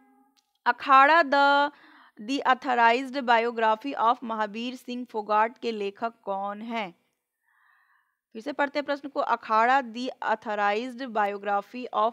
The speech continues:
महावीर सिंह फोगाट के लेखक कौन हैं? इसके, अ, जो लेखक हैं उनका नाम है सौरभ दुग्गल।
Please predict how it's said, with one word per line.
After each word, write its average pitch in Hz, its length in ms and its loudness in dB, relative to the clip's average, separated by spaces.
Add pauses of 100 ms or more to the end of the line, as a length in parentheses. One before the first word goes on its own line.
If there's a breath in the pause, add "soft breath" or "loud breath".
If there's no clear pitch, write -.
महावीर 208 400 -6
सिंह 226 260 -16
फोगाट 202 440 -6
के 208 100 -10
लेखक 196 420 -10
कौन 196 320 -8
हैं? 214 220 -10 (300 soft breath)
इसके, 269 500 -4
अ, 240 160 -4
जो 226 160 -6
लेखक 220 400 -4
हैं 240 180 -6
उनका 220 240 -6
नाम 240 300 -2
है 240 160 -8
सौरभ 214 520 -4
दुग्गल। 196 580 -4